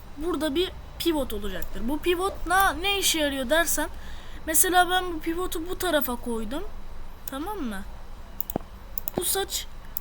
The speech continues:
böyle hareket ediyor. Buradan, o pivotun olduğu yerden hareket ediyor. Mesela ben pivotu şu tarafa koyduğumda ise,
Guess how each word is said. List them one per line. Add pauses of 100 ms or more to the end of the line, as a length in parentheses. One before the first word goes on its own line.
(320)
böyle
hareket
ediyor. (160)
Buradan,
o
pivotun
olduğu
yerden (720)
hareket
ediyor. (640)
Mesela
ben
pivotu (580)
şu
tarafa
koyduğumda (520)
ise,